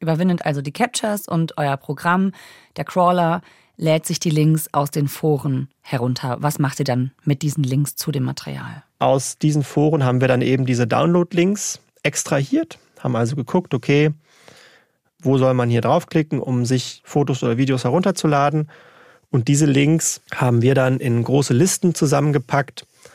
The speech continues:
Speaker 2: haben geschaut, okay, funktioniert der Link noch, ja oder nein? Und wenn er noch funktionierte, haben wir sie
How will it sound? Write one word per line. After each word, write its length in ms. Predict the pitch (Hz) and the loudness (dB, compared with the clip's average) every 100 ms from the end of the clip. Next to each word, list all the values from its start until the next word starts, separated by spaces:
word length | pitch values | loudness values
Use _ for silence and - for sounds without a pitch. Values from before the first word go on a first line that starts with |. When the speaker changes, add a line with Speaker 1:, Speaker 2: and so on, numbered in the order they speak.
| - _ | -20 _
Speaker 2:
haben 180 | - 113 | -4 -2
geschaut, 440 | 107 - 127 127 127 | 0 0 0 0 -2
okay, 240 | - 139 | 0 0
funktioniert 400 | - 113 - 165 | 0 -4 0 2
der 80 | 185 | 2
Link 180 | 160 170 | 2 0
noch, 240 | 151 156 | -2 -2
ja 160 | - 110 | -2 -2
oder 140 | 107 | 0
nein? 320 | 113 165 180 | 0 2 0
Und 160 | 175 131 | 0 -2
wenn 120 | 127 | 0
er 60 | 127 | 0
noch 140 | 120 | 0
funktionierte, 800 | - 120 - 117 135 160 156 151 - _ _ _ _ | -2 -2 -2 0 2 2 2 2 -4 _ _ _ _
haben 240 | - 139 | -2 2
wir 80 | 123 | 4
sie 340 | 117 131 131 | 4 4 2